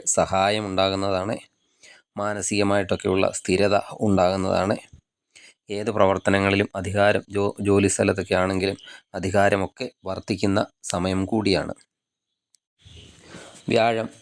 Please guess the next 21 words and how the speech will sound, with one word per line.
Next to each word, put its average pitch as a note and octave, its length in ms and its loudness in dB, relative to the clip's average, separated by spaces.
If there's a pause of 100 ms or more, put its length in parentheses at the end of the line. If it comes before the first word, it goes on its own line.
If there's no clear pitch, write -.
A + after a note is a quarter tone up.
(140)
മൂന്നാം A2 440 4
ഭാവത്തിൽ G#2 460 4
നിന്ന് G#2 240 2 (800)
ഏഴാം G#2+ 380 4
ഭാവത്തിലേക്ക് G#2 560 0
ദൃഷ്ടി G2 320 -2
ചെയ്യുന്നുണ്ട്. G2 500 2 (800)
ഏഴാം G#2+ 300 0
ഭാവം A2 340 4
ബിസിനസ്സൊക്കെ G#2+ 580 0
നടത്തുന്നവരാണെങ്കിൽ G2 880 2 (120)
ഇപ്പോൾ G#2+ 300 0
നഷ്ടത്തിലോ G#2+ 540 0 (320)
വല്ലതുമൊക്കെയാണ് G2+ 600 -2
ബിസിനസ് G#2 360 0
പോകുന്നതെങ്കിൽ G2 640 2 (360)
അവരുടെ G#2+ 320 -8
ബിസിനസ്സിൻ്റെ G#2+ 640 0
നഷ്ടമൊക്കെ G2 560 -4
മാറി, G2 360 2 (540)
ഉം, G#2+ 220 0